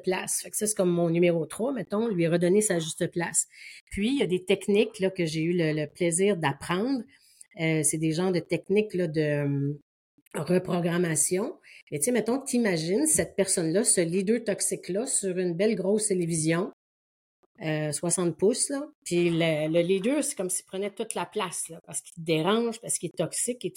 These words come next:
ça. Fait que là, faut que tu prennes son image, puis tu rapetisses son image, puis tu le mets dans le petit coin de la télé, là.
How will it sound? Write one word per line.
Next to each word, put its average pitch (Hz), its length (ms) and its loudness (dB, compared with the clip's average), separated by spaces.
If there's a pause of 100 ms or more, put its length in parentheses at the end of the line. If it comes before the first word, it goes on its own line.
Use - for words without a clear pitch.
ça. 233 160 -6 (480)
Fait 185 80 -2
que 311 100 -2
là, 320 60 0
faut 294 140 -4
que - 100 -8
tu - 100 -2
prennes 330 280 0
son 226 240 4
image, 196 560 2
puis - 120 -20
tu - 120 -2
rapetisses 233 580 0
son 233 160 2
image, 226 300 2
puis - 80 -20
tu - 120 0
le 196 80 6
mets 214 140 4
dans 226 400 -2
le 220 80 0
petit - 320 -2
coin 220 320 -2
de 190 100 0
la 165 160 0
télé, 160 500 -4
là. 151 60 -12